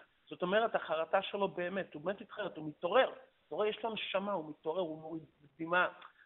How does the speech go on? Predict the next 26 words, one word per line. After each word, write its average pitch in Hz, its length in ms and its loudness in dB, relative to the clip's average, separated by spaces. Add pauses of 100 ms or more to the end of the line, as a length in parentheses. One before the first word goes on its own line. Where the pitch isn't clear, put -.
אתה 170 80 -12
רואה 254 100 -2
שנוגע 240 580 6
לו, 147 140 2 (320)
הוא 202 120 2
לא 269 80 12
במנוחה, 349 640 10 (420)
אבל 156 240 0
הוא 170 180 -2
לא 262 280 10
מצליח 294 720 4
לקרוא 202 300 2
לעצמו 160 420 0
לסדר. - 320 -14 (340)
זה 190 140 10
הדרגה 151 440 2
השנייה. 143 440 -8 (580)
הדרגה 156 320 0
האחרונה 151 640 2
שאדמו"ר 214 400 0
הזקן 214 300 -2
מדבר, 202 560 -4 (460)
זה 160 100 4
רשע 156 420 6
ורע 156 300 6
לו, 156 360 2